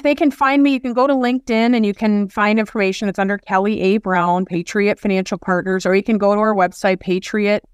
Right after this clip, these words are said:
F as in Frank, P as in Paul, dot com, or you can send me an email at K Brown at patriot F P dot com. And I'm more than happy to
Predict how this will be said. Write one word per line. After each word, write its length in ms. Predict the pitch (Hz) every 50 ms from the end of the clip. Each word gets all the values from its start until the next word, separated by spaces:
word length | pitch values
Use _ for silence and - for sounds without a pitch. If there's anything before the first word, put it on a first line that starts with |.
| _ _ _ - _ _ -
F 280 | 185 202 214 - - - -
as 160 | 202 196 214
in 100 | 208 196
Frank, 320 | - - 190 190 202 190
P 220 | - - 208 202 208
as 100 | 202 -
in 140 | 214 196
Paul, 260 | - - 196 190 190 196
dot 280 | 185 196 185 185 - _
com, 420 | - 196 170 170 170 180 214 247 262 _ - - -
or 160 | - 208 220
you 80 | 226 220
can 160 | - 233 202
send 240 | - - 220 220 226
me 80 | 220
an 80 | 220 208
email 480 | - 185 196 202 220 233 247 269 277
at 180 | 269 190 - -
K 260 | - - - 202 208 208
Brown 480 | 190 190 190 196 196 196 208 226 247 -
at 200 | 175 185 - _
patriot 560 | - 208 202 196 - - 214 208 202 208 - -
F 260 | 180 185 - - _ -
P 260 | - - 202 202 202
dot 300 | 190 202 185 180 - -
com. 340 | - 196 185 190 202 233 247
And 100 | 196 185
I'm 80 | 185
more 200 | 185 185 196 202
than 120 | 202 202 190
happy 300 | 190 190 190 - 214 202
to 220 | 196 185 185 185